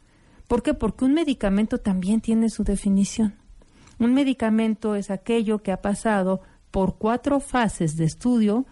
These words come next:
para llegar a la clínica y que tiene una serie de regulaciones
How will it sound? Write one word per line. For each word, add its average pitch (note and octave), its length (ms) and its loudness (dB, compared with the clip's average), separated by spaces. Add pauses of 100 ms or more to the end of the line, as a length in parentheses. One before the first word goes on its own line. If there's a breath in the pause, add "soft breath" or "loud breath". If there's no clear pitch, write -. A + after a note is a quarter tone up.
(200 soft breath)
para F#3 240 0
llegar G3 580 0
a G#3 120 -2
la G3 160 -2
clínica F#3 640 -2 (460 soft breath)
y C4 100 0
que D#4+ 140 -2
tiene D4 220 0
una C#4+ 160 2
serie C4+ 260 0
de C4+ 80 0
regulaciones B3+ 960 0